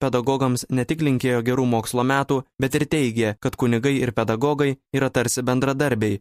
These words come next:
nenori, kad jaunimas nueitų blogais keliais, tad kvietė mokytojus paraginti moksleivius dažniau užsukti į bažnyčią. Čia vyksta nemažai jiems skirtų pamaldų, renkasi nemažai jaunimo.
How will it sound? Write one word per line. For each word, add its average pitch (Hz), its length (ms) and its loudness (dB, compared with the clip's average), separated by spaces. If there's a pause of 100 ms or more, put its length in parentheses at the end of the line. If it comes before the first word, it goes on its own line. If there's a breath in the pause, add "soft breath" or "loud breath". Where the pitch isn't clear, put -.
(120)
nenori, 135 440 2
kad 110 140 -2
jaunimas 131 480 0
nueitų 113 320 0
blogais 113 400 0
keliais, 143 480 -2 (160)
tad 120 160 -2
kvietė 117 320 0
mokytojus 120 600 0 (180)
paraginti 117 560 2
moksleivius 131 640 0
dažniau 139 480 2
užsukti - 480 -2
į 123 80 -2
bažnyčią. 127 540 0 (180)
Čia 139 160 0
vyksta 127 320 -2
nemažai 113 480 2
jiems 117 320 0
skirtų 120 320 -2
pamaldų, 123 480 0 (400)
renkasi 165 400 0
nemažai 117 400 2
jaunimo. 120 540 2